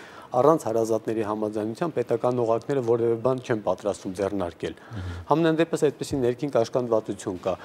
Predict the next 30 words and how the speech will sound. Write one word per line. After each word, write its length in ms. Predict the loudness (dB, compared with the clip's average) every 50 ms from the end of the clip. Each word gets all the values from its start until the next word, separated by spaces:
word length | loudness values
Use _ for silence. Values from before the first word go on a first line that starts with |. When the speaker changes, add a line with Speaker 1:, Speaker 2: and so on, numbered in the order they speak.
| -16 -20 -8 0
Speaker 1:
Ես 260 | 2 4 4 2 0 -8 -16 -16
չեմ 320 | -6 0 2 2 4 4
պնդում, 420 | 2 0 0 0 -2 -2 -2 -2 -2
ես 160 | -4 -4 -2
չեմ 140 | -4 -4 -2
պարտադրում 600 | 0 0 0 0 0 0 -2 0 0 -2 -2 -2 -2
նրանց 320 | -2 0 -2 -2 -2 -4
այդ 160 | -6 -4 -2 0
բանը, 240 | 0 0 0 0 2
բայց 240 | 2 2 2 0 -4 -18 -20 -20 -18 -2
կա 160 | 4 6 6 6
նաև 240 | 6 2 2 4 4
հակառակ 420 | 4 6 4 4 4 2 0 0
ռեակցիան։ 400 | 0 0 0 0 0 -2 -2 -2 -2
Ասում 300 | 0 0 0 2 2 0
եմ, 100 | 0 2
երեկ 400 | 4 4 4 4 2 -2 -4 -8 -20 -20 -20 -20 -10 -4
մենք 260 | -2 -2 -2 -2 -4 -6 -2
այցելեցինք 800 | 0 0 0 0 0 0 2 2 2 2 0 -4 -4 -2 -2 -4
այնտեղ, 380 | -2 0 2 2 2 0 -2 -10 -14
ու 140 | -10 -10 -8 -4 2
բազմաթիվ 600 | 4 4 4 4 2 -2 -2 -2 -4 -4 -6 -12 -20 -20 -20 -20 -20 -20 -20 -20 -14 -6
մեծ 340 | 0 4 4 4 2 0 -10 -18 -20 -20 -20 -20 -20 -18 -18 -16 -16 -16 -14 -14 -14 -14 -14 -14 -16 -16 -8 -2
մասա 360 | 2 2 2 4 4 2 2
էր 80 | 2 2
հավաքվել, 460 | 2 4 4 2 0 2 2 4 4
այսինքն 320 | 2 2 -2 -4 -4 -4 -2
շատ 340 | 2 6 8 8 8 6 4
մարդիկ 340 | 2 2 4 2 0 -6 -2
կան, 300 | 2 2 2 2 2 -2